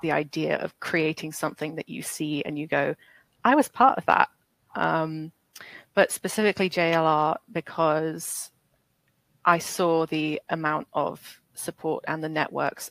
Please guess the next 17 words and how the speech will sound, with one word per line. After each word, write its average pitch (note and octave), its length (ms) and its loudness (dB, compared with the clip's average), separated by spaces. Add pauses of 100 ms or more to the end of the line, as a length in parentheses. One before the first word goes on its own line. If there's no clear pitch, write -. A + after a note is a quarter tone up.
and D3 260 -8
the, C#3 260 0 (100)
the, - 260 -4 (380)
the F3 100 0
work D#3+ 360 2
that - 180 -6 (640)
gets - 180 2
put - 220 -4
in D#3 320 -4 (120)
to - 580 -8 (420)
being D#3+ 240 4
able D#3 180 0
to - 120 -16
bring E3 220 -4
your D#3+ 160 -4
authentic D#3+ 440 -4
self - 440 -2